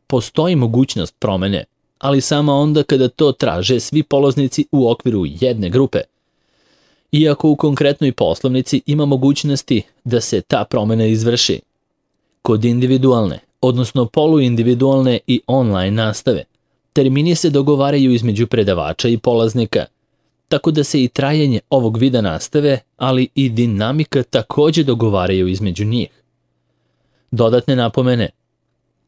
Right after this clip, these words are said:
Uplata se može izvršiti u poslovnici test centra Akademije Oxford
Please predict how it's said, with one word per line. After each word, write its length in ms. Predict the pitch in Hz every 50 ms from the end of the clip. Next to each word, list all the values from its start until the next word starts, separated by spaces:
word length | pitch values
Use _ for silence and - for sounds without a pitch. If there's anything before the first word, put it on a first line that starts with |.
| _ _ _ _ _ _ -
Uplata 380 | 156 143 - 156 139 - 156
se 120 | 135 - 151
može 280 | 139 143 147 139 147
izvršiti 540 | 139 131 123 143 135 123 - 147 - 143 135 -
u 100 | - 127
poslovnici 600 | - - 131 131 - - 139 131 131 123 - 127
test 300 | - - 139 117 - -
centra 380 | - 131 117 113 113 - 117 107
Akademije 480 | 101 - - 107 120 120 113 98 85
Oxford 380 | 92 104 - - - 147 131